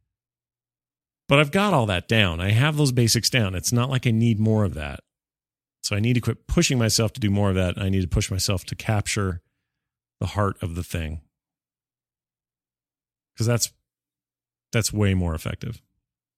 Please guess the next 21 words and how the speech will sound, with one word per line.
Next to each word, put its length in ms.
So 80
it's 100
just 140
interesting. 500
I 100
didn't 220
expect 460
to 100
be 480
influenced 540
in 100
that 180
way 400
by 100
my 160
daughter's 500
artwork 600
at 100
all. 340
And 100
she 480